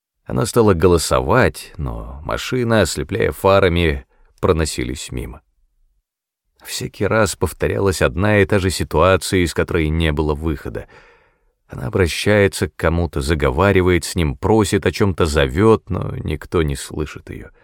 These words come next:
Так с полчаса она тщетно вытягивала руку. Машины не останавливались. Освещенный город, веселый город Дижон, танцевальный оркестр посреди пустыни снова проваливался в темноту.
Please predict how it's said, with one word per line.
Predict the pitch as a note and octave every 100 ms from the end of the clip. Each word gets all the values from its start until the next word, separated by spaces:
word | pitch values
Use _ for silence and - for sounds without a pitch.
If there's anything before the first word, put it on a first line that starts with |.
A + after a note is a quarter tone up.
| _ _ _ _ _ _ _ _ _ _ _ _
Так | - A2
с | -
полчаса | - G#2+ - F2+ - G#2
она | G2 E2
тщетно | - - G2 - F#2+
вытягивала | F2 D#2+ D#2 D2 D2+ D#2+
руку. | D#2+ C#2 - - _ _ _ _ _ _ _ -
Машины | C3 G#2+ G2 E2+
не | D#2 D#2
останавливались. | D2 E2 D2+ A#1 G#1+ G1+ - - _ _ _ _ _ _ _ _ _ _ _ _ _ _
Освещенный | - D2 - C#2+ A#2+ G2+ E2+
город, | C2 F2+ G#2 G2 E2+ -
веселый | C2+ - A#2 G#2+ F#2
город | D#2+ G#2 F#2 D2
Дижон, | D#2+ D#2 D2+ G#2+ G#2 F#2+
танцевальный | D#2 E2 D2+ F2 A2 G#2 G2 F2
оркестр | D#2+ - A2+ G2 - G2
посреди | - G2+ G2+ G2 F#2+
пустыни | - F#2 - G2+ F#2 F2+ E2 C#2+ _ _ _
снова | - - - G2+ F2+ F2
проваливался | E2 F2+ D#2 C#2 C2 C2+ - -
в | -
темноту. | - C#2 D2 - -